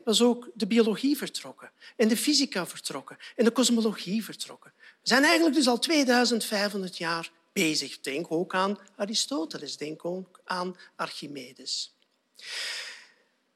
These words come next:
We stellen ons natuurlijk al langer vragen dan dat, hè.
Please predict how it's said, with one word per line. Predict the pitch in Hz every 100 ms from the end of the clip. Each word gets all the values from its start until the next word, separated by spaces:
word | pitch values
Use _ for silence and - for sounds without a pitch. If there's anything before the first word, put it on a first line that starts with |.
| _
We | 175
stellen | - 190 208 214
ons | 214
natuurlijk | 208 185 208 190
al | 175
langer | 151 214 196
vragen | 165 170 160 147
dan | 143 131 147
dat, | 165 170
hè. | 131 147